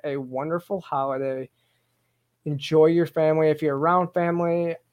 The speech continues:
I am not around family, but we're gonna be doing some stuff tomorrow. We're gonna be, uh, hanging out. Even as a libertarian, I support, um, you know, the system that we're in right now. I support the Constitution. I support the founding. Actually, I love history, so our founding is amazing.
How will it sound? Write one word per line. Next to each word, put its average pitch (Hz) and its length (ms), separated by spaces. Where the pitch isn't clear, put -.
I 143 540
am 139 80
not 156 180
around 190 280
family, 190 340
but 147 260
we're 143 200
gonna 147 160
be 143 140
doing 147 200
some 147 140
stuff 147 260
tomorrow. 156 640
We're 147 160
gonna 135 160
be, 127 380
uh, 123 320
hanging 151 340
out. 143 400
Even 180 220
as 190 140
a 190 60
libertarian, 175 640
I 170 80
support, 160 640
um, 147 440
you 160 80
know, 143 160
the 147 80
system 151 400
that 143 120
we're 143 160
in 143 140
right 139 120
now. 147 220
I 139 80
support 139 280
the - 60
Constitution. 143 540
I 135 40
support 143 300
the - 60
founding. 151 480
Actually, 156 280
I 139 40
love 147 280
history, 165 460
so 156 140
our 127 200
founding 143 340
is 123 120
amazing. 143 760